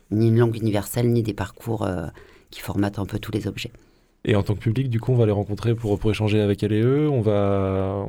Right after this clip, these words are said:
Speaker 2: on, on aura des sortes de, d'exposés, <laughs> justement. Est-ce que, est-ce qu'on aura des, des, des petits bouts de performance ? Est-ce que
Speaker 1: Alors, il y a trois rendez-vous.
Speaker 2: Mhm.
Speaker 1: Il y en a un samedi après-midi à la Friche, il y en a un lundi soir, et il y a un... pour clore ça, il y a un pique-nique, euh, sous le module du G M E M.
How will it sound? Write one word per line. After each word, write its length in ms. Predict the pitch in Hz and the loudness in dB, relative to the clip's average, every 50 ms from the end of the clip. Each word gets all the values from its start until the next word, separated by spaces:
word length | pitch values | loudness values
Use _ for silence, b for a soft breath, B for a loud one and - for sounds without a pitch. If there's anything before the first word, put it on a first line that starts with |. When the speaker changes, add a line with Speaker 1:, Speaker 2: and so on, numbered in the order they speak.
| 104 - | -6 -4
Speaker 2:
on, 460 | 107 104 101 101 101 98 98 95 92 87 | -2 -2 0 0 0 0 0 0 0 0
on 160 | 98 101 101 | 0 2 2
aura 140 | 98 101 104 | 4 2 2
des 60 | 98 | 2
sortes 160 | 104 104 98 | 0 0 0
de, 140 | 107 98 92 | 0 -2 -2
d'exposés, 880 | 90 92 104 101 110 104 - - - 127 113 104 123 120 - 160 151 | -2 -4 -2 -2 -2 -2 -2 0 2 2 2 4 2 2 4 2 2
<laughs> 60 | 127 147 | 2 2
justement. 460 | 117 110 - - 123 135 131 151 151 | 0 -2 0 0 0 2 4 4 2
Est-ce 140 | 139 120 113 | 2 0 -2
que, 260 | 120 113 110 107 104 | -2 0 2 2 0
est-ce 100 | 101 101 | 0 -2
qu'on 120 | - 107 | -2 0
aura 100 | 104 107 | 2 2
des, 320 | 104 104 98 95 95 95 90 | 4 4 4 4 4 2 2
des, 120 | 92 98 | 0 -2
des 100 | 92 101 | -2 -4
petits 160 | 85 - - | -4 -4 -6
bouts 80 | 104 101 | -6 -2
de 40 | - | -2
performance ? 480 | 104 101 - 101 98 110 147 160 - - | -2 -2 0 -2 0 0 0 -2 -4 -8
Est-ce 80 | - - | -16 -16
que 140 | - - - - 104 B B B B B B B B B B B B B B _ _ - | -12 -10 -10 -10 -10 B B B B B B B B B B B B B B _ _ -4
Speaker 1:
Alors, 140 | 113 123 127 | -2 0 2
il 40 | 127 | 2
y 60 | 123 | 0
a 20 | |
trois 380 | 120 - - - - 165 185 180 | 0 -2 -8 -4 -2 0 0 2
rendez-vous. 480 | 165 175 165 147 156 143 117 110 120 - - - - - | 2 0 0 0 0 -2 -2 -4 -6 -8 -10 -14 -6 -4
Speaker 2:
Mhm. 200 | 101 92 123 160 | -2 -2 -2 -2
Speaker 1:
Il 60 | - | -2
y 20 | 110 | -2
en 60 | 110 | 0
a 40 | 113 | 0
un 140 | 110 113 113 | 0 0 -2
samedi 360 | - - 139 143 143 147 147 | -2 0 0 0 0 0 -2
après-midi 420 | 131 - - 127 127 120 113 113 | -4 -4 -4 -2 0 0 0 0
à 60 | 120 | -2
la 120 | 110 110 110 | -2 -2 -4
Friche, 520 | 113 - - - 123 160 185 - - - | -6 -10 -12 -10 -8 -8 -6 -6 -6 -6
il 60 | 131 | -6
y 60 | 113 101 | -6 -6
en 40 | |
a 20 | 101 | -4
un 60 | 101 107 | -4 -2
lundi 280 | 117 135 135 - 117 | -2 -2 -2 -4 -8
soir, 380 | 110 - - - 127 143 151 135 | -12 -12 -8 -6 -4 -4 -4 -4
et 40 | 131 | -4
il 80 | 117 | -4
y 40 | 113 | -2
a 40 | 110 | -2
un... 300 | 110 110 104 101 101 110 B B B B B B B B B B B B _ _ _ | -2 -2 -4 -6 -8 -10 B B B B B B B B B B B B _ _ _
pour 200 | - - - - | -16 -16 -14 -8
clore 280 | - 123 131 127 127 | -4 -2 -2 -2 -4
ça, 220 | - - 127 131 147 | -4 -4 -2 -2 -2
il 80 | 139 | 0
y 20 | 131 | 0
a 40 | 113 | 0
un 80 | 107 | -2
pique-nique, 640 | 104 110 - - - - 120 123 131 135 131 - - | -2 -6 -12 -16 -6 -2 -2 0 0 -2 -4 -6 -6
euh, 100 | 117 117 | -6 -4
sous 200 | 113 - - 139 | -4 -4 -4 -2
le 60 | 139 131 | 0 0
module 280 | 131 127 120 131 131 | 0 -2 -2 -4 -4
du 120 | 123 117 113 | -2 -2 -2
G 140 | 110 117 | 0 0
M 160 | 117 110 110 113 | 0 0 2 2
E 100 | 107 107 | 0 0
M. 220 | 120 - 185 - | 0 0 -2 -4